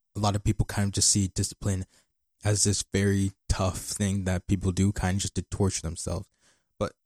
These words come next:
discipline is necessary to achieve certain goals. I mean, if you want to become the, the next biggest bodybuilder, I mean, that requires discipline and hard work. It's not just hard work. It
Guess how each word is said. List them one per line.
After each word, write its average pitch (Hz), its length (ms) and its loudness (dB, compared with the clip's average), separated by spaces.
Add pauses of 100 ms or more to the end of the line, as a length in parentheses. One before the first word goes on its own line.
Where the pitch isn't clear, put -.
(200)
discipline 131 600 0
is 107 240 -2 (160)
necessary 98 720 0
to 90 360 0 (480)
achieve - 680 2 (440)
certain 101 400 4
goals. 87 460 -2 (340)
I 123 60 0
mean, 120 160 4
if 120 100 -2
you 135 120 6
want 127 320 2
to 110 240 6 (320)
become 110 420 2
the, 101 240 2 (340)
the 107 60 0
next 104 280 2
biggest 104 360 2
bodybuilder, 104 680 2 (120)
I - 20 0
mean, 104 260 2
that 127 260 0
requires 98 640 -4
discipline 98 580 -2
and 104 200 0
hard 90 220 -4
work. 95 280 -2
It's - 100 -14
not 107 300 -2
just - 320 -4
hard 87 240 -4
work. 98 240 0
It 107 160 -4